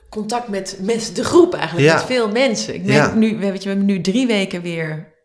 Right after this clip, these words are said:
Speaker 1: zo'n beetje gespeeld. En ik merk, oh ja, je houdt tijdens deze periode met, met je intense, eh, eh,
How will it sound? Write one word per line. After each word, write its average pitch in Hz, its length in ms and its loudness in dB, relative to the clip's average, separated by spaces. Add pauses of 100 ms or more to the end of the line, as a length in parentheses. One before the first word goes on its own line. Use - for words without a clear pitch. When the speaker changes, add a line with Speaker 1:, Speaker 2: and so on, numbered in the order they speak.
(100)
Speaker 1:
zo'n - 260 -10
beetje 156 540 -4 (100)
gespeeld. - 720 -6 (840)
En 196 100 -8
ik 190 40 -2
merk, 185 280 -4
oh 214 140 -10
ja, 208 120 -6 (260)
je 196 120 -4
houdt 220 300 0
tijdens 196 320 -4
deze 196 260 -4
periode 175 380 -4
met, 165 300 -8
met 175 220 -12
je - 80 -12
intense, 180 880 -2
eh, 151 400 -8
eh, - 60 -12